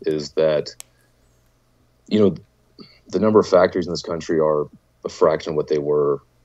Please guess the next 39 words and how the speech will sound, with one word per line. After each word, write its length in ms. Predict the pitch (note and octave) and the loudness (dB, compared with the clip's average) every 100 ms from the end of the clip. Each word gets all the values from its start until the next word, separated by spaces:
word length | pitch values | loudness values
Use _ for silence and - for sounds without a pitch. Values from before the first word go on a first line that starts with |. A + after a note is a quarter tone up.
| _ _ | _ _
and 540 | F2+ F2 E2+ E2+ D#2 - _ _ _ - | -4 -2 -2 -4 -6 -10 _ _ _ -14
the 160 | F2+ | -6
nature 300 | F2+ G2 F#2 | 2 2 4
of 100 | F2 | 2
employment 380 | D2+ G#2+ G#2+ F#2 | 2 2 4 4
is 100 | D2+ | 2
different. 480 | - C#2+ - C2+ - _ _ _ _ _ - | 0 -2 -2 -10 -12 _ _ _ _ _ -2
And 180 | F#2 | 0
so, 560 | F#2 - G2 F#2 F2+ E2+ - _ - | 2 6 6 8 4 0 -8 _ -4
like, 200 | F#2 - | -2 2
by 120 | F#2 | 2
way 180 | G2 G2 | 4 4
of 80 | |
example, 480 | F2+ D#2+ F2 F#2 E2+ | 0 -6 -8 -6 -4
what's 160 | E2+ F2+ | -4 -2
the 60 | |
difference 340 | G2+ G2+ G2 - | 0 0 -2 -8
between, 680 | - - F#2 F2+ F2 F2 D#2 _ _ _ - | -10 -8 -6 -4 -6 -8 -10 _ _ _ -2
what's 140 | G#2+ | -2
the 80 | G2+ | 4
difference 240 | A#2+ A2+ G#2 | 4 4 4
of 260 | F#2+ F2 - _ | 2 0 -10 _
me 340 | F#2+ G2 G2 G2 | -6 -2 0 2
getting 220 | F#2 E2 | 2 2
paid 240 | F2+ E2 | -2 -4
twenty 240 | - G2 F#2+ | -4 -2 2
dollars 320 | F2+ F2+ E2+ | 4 2 0
an 60 | |
hour, 280 | E2 E2+ D#2+ | -4 0 0
eighty 240 | F2 F2 E2+ | 0 -2 -2
dollars 340 | D2+ D2+ D2+ | -2 -2 -4
an 80 | D#2 | -8
hour 160 | D2+ | -8
to 60 | D2+ | -6
go 120 | - | -6
fix 260 | - D#2 D2 | -4 -6 -6
a 60 | |
power 280 | - D2 C#2 | -8 -4 -4
plant? 400 | C#2 D2 C2+ - | -6 -8 -10 -12